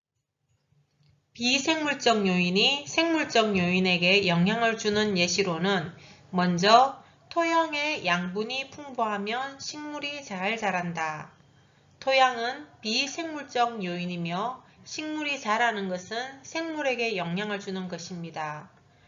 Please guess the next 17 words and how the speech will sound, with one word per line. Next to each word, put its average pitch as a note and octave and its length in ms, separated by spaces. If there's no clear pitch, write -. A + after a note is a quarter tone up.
두 G3 140
번째, G#3 760
물에서 C4+ 440
사는 A3 340
생물들은 G#3+ 800
물의 C4+ 400
저항에 A3 540
잘 G3+ 360
적응하기 G#3 720
위해 F#3 480
몸의 B3 360
형태가 A#3 640
달라진다입니다. F3 1300
물의 B3+ 360
저항은 G3 520
비생물적 B3 1000
요인이며 F3+ 880